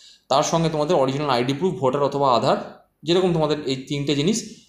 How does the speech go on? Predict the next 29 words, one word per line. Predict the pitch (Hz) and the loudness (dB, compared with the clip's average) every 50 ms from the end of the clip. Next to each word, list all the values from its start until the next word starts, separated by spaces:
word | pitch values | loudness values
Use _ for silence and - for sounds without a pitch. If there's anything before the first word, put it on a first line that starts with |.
| - | -4
এবং | - 175 196 | -2 0 0
mask | 170 127 123 143 151 - - - | 2 2 2 0 0 -2 -6 -6
পরে | 156 151 143 | -4 -2 -2
যেতে | 135 123 127 117 | 0 -2 -2 -2
হবে। | 113 107 117 | -2 0 0
এই | 104 151 160 175 165 | 0 0 0 0 2
কটা | 180 175 175 175 | 0 0 0 0
তোমাদের | 175 160 156 156 185 190 190 | -2 -2 0 0 0 0 0
পাঁচ | 151 147 143 143 | -2 -4 -2 -2
তারিখ | - 165 160 165 | -2 -2 -2 0
থেকে, | 170 175 180 | 0 0 2
যাদের | 165 151 147 185 180 | 2 2 0 0 -2
চোদ্দো | - 160 147 147 | -4 -6 -6 -4
তারিখ | 143 156 151 | -2 -4 -4
পর্যন্ত | 147 151 147 143 147 | -4 -4 -6 -4 -4
interview | 135 127 135 127 123 127 123 | -4 -2 -2 -2 0 0 -2
আছে। | 117 127 | -2 -2
অনেকে | 135 156 165 | -2 -2 -2
জিজ্ঞেস | 156 160 165 | -4 -4 -2
করছে, | 180 170 170 | -2 -2 -2
"আমাদের | 160 156 160 156 | -2 -2 -2 -2
চোদ্দো | 160 151 147 147 | -2 0 0 0
তারিখ | 156 156 156 | 0 -2 -2
পর্যন্ত | - 165 156 165 | -4 -6 -4 -4
interview | 151 147 147 156 143 143 147 | -2 -2 -2 -2 0 0 0
আছে, | 143 143 151 | 0 0 0
তাহলে | 143 143 147 | -2 -2 0
বারো | 143 135 127 131 | 0 2 2 2
তারিখ?" | 131 151 156 185 | 0 0 -2 -4